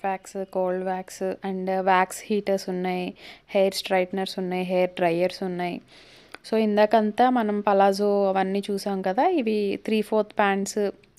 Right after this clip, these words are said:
and, uh, ఇవన్నీ కొంచెం టైట్ ఫిట్స్ అనమాట. త్రీ ఫోర్త్స్ షార్ట్స్,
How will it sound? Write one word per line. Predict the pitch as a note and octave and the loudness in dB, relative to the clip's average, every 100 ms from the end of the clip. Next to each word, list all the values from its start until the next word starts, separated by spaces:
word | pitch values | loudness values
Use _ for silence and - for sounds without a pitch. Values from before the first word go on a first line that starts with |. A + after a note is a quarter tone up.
| G3+ | -6
and, | G3 G3 | -4 -2
uh, | F#3+ F#3+ F#3 - G3 G3 F#3+ F#3 F#3+ F#3+ | 0 0 -2 -6 -6 -4 -2 -2 -4 -4
ఇవన్నీ | F#3+ F#3 F#3 G3+ | -4 -4 -4 -6
కొంచెం | - G3 F#3 G#3 | -6 -8 -4 -2
టైట్ | G#3 F3+ F3+ | 0 0 -2
ఫిట్స్ | G3 - | -6 -6
అనమాట. | F#3 F3+ F3+ - - _ _ _ - - - - _ _ _ _ - | -8 -8 -10 -12 -12 _ _ _ -20 -20 -20 -20 _ _ _ _ -14
త్రీ | G#3 | -12
ఫోర్త్స్ | G3+ G3+ G3 - G#3 | -8 -8 -8 -8 -8
షార్ట్స్, | - F3+ F3 - | -2 -2 -2 -6